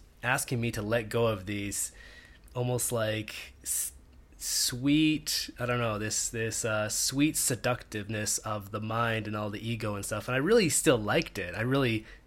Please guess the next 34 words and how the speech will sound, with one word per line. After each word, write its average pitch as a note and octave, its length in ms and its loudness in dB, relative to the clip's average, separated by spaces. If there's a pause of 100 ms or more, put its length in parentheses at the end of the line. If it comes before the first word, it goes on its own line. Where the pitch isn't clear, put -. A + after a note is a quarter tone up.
(200)
didn't C3 240 4
wanna D3+ 220 6
let G2 160 -4
it F#2 60 -10
go. G2 120 -6
I G2 40 -6
was G2+ 100 -6
enjoying A2 400 2
it. E2+ 220 -10 (560)
And A2+ 180 -4
then C#3+ 200 4
there A#2+ 140 2
was A2+ 200 -2
a G#2+ 480 -2 (840)
sort G#2 180 -6
of G2+ 120 -6
a G2+ 460 -2 (140)
shift F#3 300 0
that G2+ 120 2
I G2 80 0
have G#2 260 2
where A2 100 -2
suddenly G#2+ 380 0
I A2+ 120 0
was B2 140 0
done G2 220 -4
with F2 100 -14
it - 160 -16
and A2 100 -6
I G#2+ 60 -2
was G#2 140 -4
ready A2+ 240 2
to G#2+ 120 -4
become F#2+ 560 -8